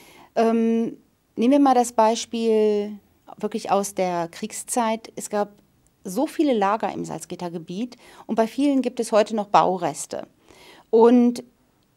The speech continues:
viele Leute, die schon auch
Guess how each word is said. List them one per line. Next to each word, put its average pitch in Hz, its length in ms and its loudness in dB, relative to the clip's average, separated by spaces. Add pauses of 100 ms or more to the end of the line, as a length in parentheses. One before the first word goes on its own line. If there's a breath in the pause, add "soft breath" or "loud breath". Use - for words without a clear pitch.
viele 285 300 0
Leute, 233 680 0 (300)
die 220 80 -4
schon 202 360 -4
auch - 360 -8